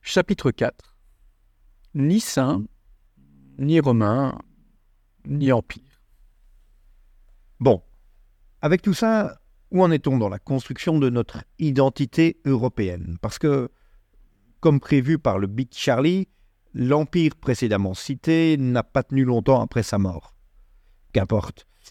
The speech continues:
Speaker 2: il a posé le deuxième jalon dont peuvent se réclamer les Européens. Et il ne faut pas très longtemps pour que des gens s'en réclament.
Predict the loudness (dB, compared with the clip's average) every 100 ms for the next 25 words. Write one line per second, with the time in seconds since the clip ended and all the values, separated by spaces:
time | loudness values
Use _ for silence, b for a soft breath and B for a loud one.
0 | -10 -4 0 0 0 -2 2 2 0 -6
1 | -2 0 2 0 0 0 0 0 0 0
2 | -2 -4 0 0 0 -2 0 0 0 0
3 | 0 -2 -2 -2 -2 -2 -6 -6 _ _
4 | _ _ _ _ _ _ _ -2 0 2
5 | 0 -2 -4 0 -2 -2 -2 0 0 0
6 | 0 0 -2 -8 -4 -2 0 -2 0 -2
7 | -2 -4 -4 -4 -8